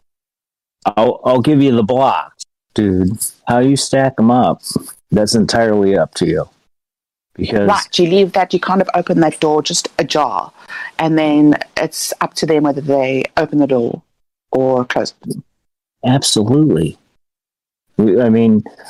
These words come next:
Speaker 1: that's what's great about your show, Mike.
Speaker 2: Mm.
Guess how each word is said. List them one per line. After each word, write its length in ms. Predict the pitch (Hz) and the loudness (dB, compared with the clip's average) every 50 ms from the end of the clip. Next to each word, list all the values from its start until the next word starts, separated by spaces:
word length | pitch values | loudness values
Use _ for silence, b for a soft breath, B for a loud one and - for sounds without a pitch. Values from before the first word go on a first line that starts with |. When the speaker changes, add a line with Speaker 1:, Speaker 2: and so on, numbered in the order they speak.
| B - | B -2
Speaker 1:
that's 200 | - 160 - - | -2 -2 0 0
what's 160 | 165 151 - | -2 -2 -2
great 240 | - 139 127 123 123 | 0 0 2 2 2
about 280 | 123 107 127 127 123 123 | 2 2 2 2 2 2
your 80 | 135 | 0
show, 280 | 123 - 165 175 185 160 | 0 0 0 2 2 2
Mike. 420 | 110 98 98 107 120 123 - - _ _ _ _ _ _ _ _ _ _ _ _ _ _ - - | 2 2 2 2 0 0 -4 -12 _ _ _ _ _ _ _ _ _ _ _ _ _ _ -4 0
Speaker 2:
Mm. 380 | 185 202 220 208 160 123 135 | 2 4 4 4 4 2 0